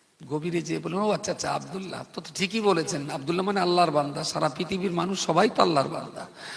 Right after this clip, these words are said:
আপনার বাপ মা কি নাম রেখেছেন?" তো বলছে, "আপনি অপরিচিত লোক, হঠাৎ আমার নামের এত সন্ধান করছেন?"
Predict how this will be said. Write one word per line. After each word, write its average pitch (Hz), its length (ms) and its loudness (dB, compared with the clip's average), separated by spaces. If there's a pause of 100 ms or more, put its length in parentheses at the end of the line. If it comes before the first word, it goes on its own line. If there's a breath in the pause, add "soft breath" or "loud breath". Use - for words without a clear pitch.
(160 loud breath)
আপনার 170 340 6
বাপ 143 420 4
মা - 120 6
কি - 200 -2
নাম 202 180 6
রেখেছেন?" - 420 -4 (2750)
তো 165 80 -6
বলছে, 160 200 -4
"আপনি 160 320 -4
অপরিচিত 147 640 -4
লোক, 143 220 -4 (100)
হঠাৎ 143 320 -2
আমার 147 260 -2
নামের 143 380 -4
এত 156 160 -4
সন্ধান 139 440 -8
করছেন?" 143 420 -12